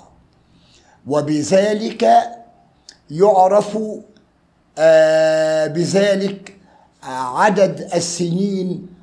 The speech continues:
والأيام. فهناك سنة شمسية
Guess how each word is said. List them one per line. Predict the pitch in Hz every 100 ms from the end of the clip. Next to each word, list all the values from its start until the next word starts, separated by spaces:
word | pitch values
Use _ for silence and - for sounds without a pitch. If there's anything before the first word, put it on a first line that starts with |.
| _ _
والأيام. | 135 196 196 165 160 139 -
فهناك | - 160 156 180 226 240 - - - - - _ _ - - -
سنة | - 220 196 156 160 139 127 131 160
شمسية | - 147 156 226 220 220 -